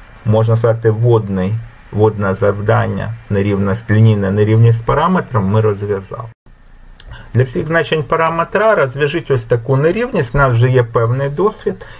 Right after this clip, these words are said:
і ми з вами розуміємо, що ми повинні розглянути випадки, коли А мінус два дорівнює нулю, коли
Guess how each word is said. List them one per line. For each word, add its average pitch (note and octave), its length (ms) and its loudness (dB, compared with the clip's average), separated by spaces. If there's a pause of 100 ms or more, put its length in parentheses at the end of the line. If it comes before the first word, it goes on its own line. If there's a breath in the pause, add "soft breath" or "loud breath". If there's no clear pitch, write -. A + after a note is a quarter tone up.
і B2 40 -4
ми F#3 160 4
з C#3+ 40 -6
вами C#3+ 300 2
розуміємо, A2 720 2
що - 160 0
ми C3 160 2
повинні G#2+ 480 0
розглянути G2+ 680 0
випадки, A2+ 640 -2 (1120 loud breath)
коли A#2 360 2
А A2 160 0
мінус F#2+ 400 -2
два F2+ 340 -6 (400)
дорівнює A2 680 2
нулю, F3 340 -2 (560)
коли B2+ 340 2